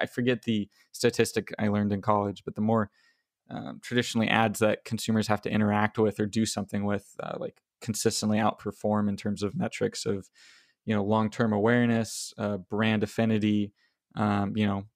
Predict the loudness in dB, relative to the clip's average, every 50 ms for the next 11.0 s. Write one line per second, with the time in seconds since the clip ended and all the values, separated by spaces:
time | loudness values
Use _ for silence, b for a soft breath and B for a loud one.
0 | _ -4 -4 -2 2 2 4 4 4 2 4 4 4 4 4 2 0 0 2 2
1 | 2 2 2 2 0 -2 0 2 2 2 4 2 2 2 2 2 2 4 2 2
2 | 2 0 0 2 0 0 0 -2 -4 -2 2 2 4 4 4 4 4 2 2 0
3 | -2 -4 -4 -2 -2 -2 -2 -2 -2 -4 -2 -2 0 2 2 2 2 0 -2 -2
4 | -2 0 0 0 0 0 2 2 2 0 0 0 0 -2 0 0 -2 -2 -2 -2
5 | -2 -2 -2 0 0 -4 -4 -6 -8 -8 -10 -8 -6 -4 -4 -2 0 0 0 0
6 | 0 0 -2 -2 -2 -2 -6 -8 -6 -6 -6 -8 -10 b b b b b b b
7 | b b _ _ -14 -12 -10 -10 -10 -10 -12 -14 -16 _ _ _ _ _ _ _
8 | _ _ _ _ _ _ _ _ _ _ -6 -2 2 4 4 4 4 2 0 0
9 | -4 -2 2 2 2 2 2 0 2 2 2 2 0 -4 -8 -16 _ _ _ _
10 | _ _ _ _ -8 -6 -6 -2 0 0 0 2 2 0 0 0 -4 -6 -6 -8